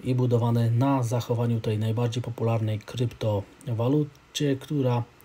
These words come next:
w tym wypadku jest fantastycznym wyznacznikiem tego, co się może wydarzyć,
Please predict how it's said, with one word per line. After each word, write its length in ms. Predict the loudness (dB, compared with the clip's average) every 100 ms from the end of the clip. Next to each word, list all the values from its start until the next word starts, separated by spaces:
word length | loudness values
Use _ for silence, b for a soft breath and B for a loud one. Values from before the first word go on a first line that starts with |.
| -20 -8
w 60 |
tym 120 | 0
wypadku 480 | 0 2 0 0 -2 -2 B B B 2
jest 280 | 2 0 -6
fantastycznym 720 | -2 0 2 2 0 0 2
wyznacznikiem 680 | 4 2 2 0 -4 0 2 0 -4 B B B -2
tego, 240 | 2 4
co 140 | 2 0
się 140 | 2
może 360 | 4 6 6 6
wydarzyć, 520 | 2 2 2 2